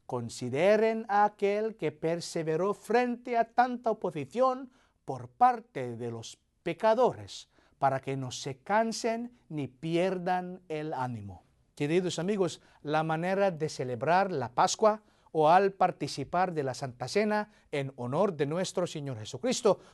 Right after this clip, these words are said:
para los verdaderos cristianos es no solo cada año, como muchos dicen que hacen en su día de Navidad,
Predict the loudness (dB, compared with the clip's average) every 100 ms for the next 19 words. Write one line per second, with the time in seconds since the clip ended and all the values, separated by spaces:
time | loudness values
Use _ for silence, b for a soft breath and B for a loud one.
0 | _ 6 6 2 2 -2 2 2 2 0
1 | -2 -8 -8 2 2 2 -4 -10 _ _
2 | -10 -8 -8 -4 -2 0 0 2 4 4
3 | 2 -2 -6 -4 -4 -4 -4 -4 -4 -6
4 | -6 -4 -2 -2 -2 -6 -2 0 0 2
5 | 0 0 -6 b b -2 0 0 -2 2
6 | 6 6 6 -2 -4 4 6 6 2